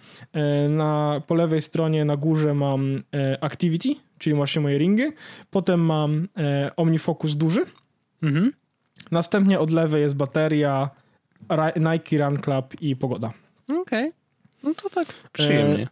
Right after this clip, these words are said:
Speaker 1: E, <clears throat> tak, no, najfajniejsze jest właśnie to, że mam OmniFocus na samym środku, bo ja widzę wtedy, co muszę zrobić. Najzabawniejsze jest to, że jak teraz na zegarku widzę, że mam na-, napisane, że jest done, ale na telefonie widzę, że mam jedną, e, rzecz do zrobienia i to nie dlatego, że są niesynchronizowane, tylko dlatego, że,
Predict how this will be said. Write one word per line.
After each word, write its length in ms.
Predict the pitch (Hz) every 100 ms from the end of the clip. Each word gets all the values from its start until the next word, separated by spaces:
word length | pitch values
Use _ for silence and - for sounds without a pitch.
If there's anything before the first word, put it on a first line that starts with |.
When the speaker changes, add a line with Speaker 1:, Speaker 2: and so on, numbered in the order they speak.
| -
Speaker 1:
E, 40 |
<clears throat> 920 | 190 151 156 131 170 _ _ _ _
tak, 240 | - 208 -
no, 140 | 170
najfajniejsze 520 | 196 208 226 254 277
jest 80 | 233
właśnie 180 | 214 185
to, 100 | 196
że 80 | 190
mam 140 | 180
OmniFocus 640 | 165 175 160 170 - 156 170
na 180 | 151
samym 220 | 147 165 151
środku, 420 | 160 170 - 156
bo 140 | 151
ja 120 | 151
widzę 300 | 147 160 151
wtedy, 260 | 147 147 143
co 200 | - 147
muszę 200 | 143 143
zrobić. 400 | 135 135 202 -
Najzabawniejsze 560 | 156 151 151 165 170 156
jest 80 |
to, 80 | 165
że 100 | 151
jak 100 | 151
teraz 240 | 165 151 165
na 100 | 147
zegarku 400 | 151 151 151 151
widzę, 200 | 151 143
że 80 |
mam 160 | 143 143
na-, 80 | 139
napisane, 580 | 143 147 151 143 156 147
że 60 | 143
jest 140 | 139
done, 240 | 139 226 302 - -
ale 100 | -
na 80 | 147
telefonie 360 | 160 151 175 165
widzę, 180 | 156 156
że 80 |
mam 140 | 156 151
jedną, 340 | 151 151 143 131 _ _ -
e, 400 | 139 135 135 135
rzecz 140 | 143
do 120 | 143
zrobienia 380 | 139 139 127 143
i 60 | 156
to 100 | 151
nie 140 | 165 170
dlatego, 300 | 151 143 143
że 60 |
są 120 | 135 139
niesynchronizowane, 760 | 143 135 139 139 131 135 160
tylko 140 | 160 143
dlatego, 320 | 135 151 143
że, 160 | 143